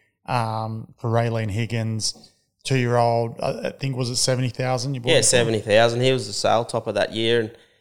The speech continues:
Speaker 2: and it's funny, you know, because just going back to how naive you can be, I, I had Hilda, you know, and so I probably thought I could train anything.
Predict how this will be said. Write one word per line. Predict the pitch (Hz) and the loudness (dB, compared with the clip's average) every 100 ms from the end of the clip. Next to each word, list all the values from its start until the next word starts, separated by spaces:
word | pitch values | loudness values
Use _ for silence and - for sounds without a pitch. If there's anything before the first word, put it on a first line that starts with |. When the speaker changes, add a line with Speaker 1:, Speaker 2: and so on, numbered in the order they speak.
| _ _ _ _ 127 | _ _ _ _ -4
Speaker 2:
and | 123 | -2
it's | - - | 0 4
funny, | 127 127 120 | 4 6 4
you | 123 | 4
know, | 117 120 | 4 4
because | 117 127 113 - - - - - - _ - | 0 -2 0 0 -4 -16 -18 -20 -20 _ -10
just | 107 - | -6 -2
going | 104 101 | -2 0
back | 101 107 - | 0 0 -2
to | |
how | 107 104 | -4 -2
naive | 104 101 101 113 | 0 0 0 -2
you | 107 | -6
can | 110 101 | -8 -2
be, | 104 104 104 - _ | 0 0 -4 -14 _
I, | 104 - 117 107 104 - - | -14 -6 0 0 0 -8 -14
I | 107 | -2
had | 110 95 | 0 0
Hilda, | 104 101 98 110 _ _ | -2 -4 -6 -10 _ _
you | 113 101 | -20 -10
know, | 98 98 | -6 -6
and | 98 | -6
so | - 104 | -4 -4
I | |
probably | 101 104 98 | -4 -6 -6
thought | 104 98 | -6 -6
I | |
could | 101 - | -8 -12
train | 98 98 | -10 -8
anything. | 98 101 98 | -8 -10 -12